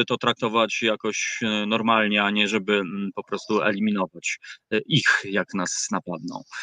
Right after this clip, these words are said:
No dobrze, e, wszystkiego dobrego, bardzo ci dziękuję, e, i do usłyszenia, mm, mam nadzieję, przy n-, każdej następnej okazji. Artur Jurczak, drodzy państwo, był naszym gościem, no, jak słyszeliście, ekspert, ekspert od s-, spraw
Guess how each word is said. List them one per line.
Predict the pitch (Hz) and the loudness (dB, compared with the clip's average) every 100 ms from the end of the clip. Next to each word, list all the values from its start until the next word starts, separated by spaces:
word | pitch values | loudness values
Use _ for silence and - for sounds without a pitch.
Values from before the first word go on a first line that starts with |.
| - 123 | -8 6
No | 147 | 8
dobrze, | 165 214 143 120 120 - | 12 10 10 6 6 6
e, | 127 127 127 127 | 6 10 10 8
wszystkiego | - 180 - 220 214 | 4 4 8 10 10
dobrego, | 208 190 180 160 165 170 160 151 | 10 10 10 10 10 8 6 6
bardzo | 180 180 | 6 6
ci | 165 147 | 0 2
dziękuję, | 165 156 180 165 165 | 4 6 6 10 10
e, | 170 165 160 160 | 10 8 8 6
i | 165 | 4
do | 175 | 2
usłyszenia, | 175 - 175 196 175 156 147 | 0 0 4 4 6 8 8
mm, | 135 135 135 135 | 6 2 0 0
mam | 139 139 | 2 2
nadzieję, | 147 135 147 143 | 0 0 2 2
przy | - 147 | 0 -4
n-, | 143 147 135 | -2 -4 -6
każdej | - 143 131 147 135 | 0 0 4 2 2
następnej | 131 - 139 143 131 113 | 0 0 -2 4 4 4
okazji. | - 160 143 147 - - - | 4 4 4 0 -2 -12 2
Artur | 180 214 233 214 | 4 6 6 10
Jurczak, | 208 185 160 160 139 | 10 10 10 6 6
drodzy | 147 135 | 0 0
państwo, | 143 147 156 - 151 160 | 2 2 0 -2 0 2
był | 151 151 | 2 -2
naszym | 147 143 160 143 143 139 135 | -2 -2 0 0 2 2 2
gościem, | 127 143 - 160 151 160 160 160 | 2 0 2 6 8 6 2 0
no, | 147 | 2
jak | 156 | 2
słyszeliście, | - 156 151 135 - - | 0 -2 0 0 2 4
ekspert, | 233 - - 131 - | 4 4 4 4 2
ekspert | 131 - - 160 151 | -2 -2 0 0 2
od | 135 - | -4 -4
s-, | - 147 127 | -10 -8 -8
spraw | - - 127 | -8 2 4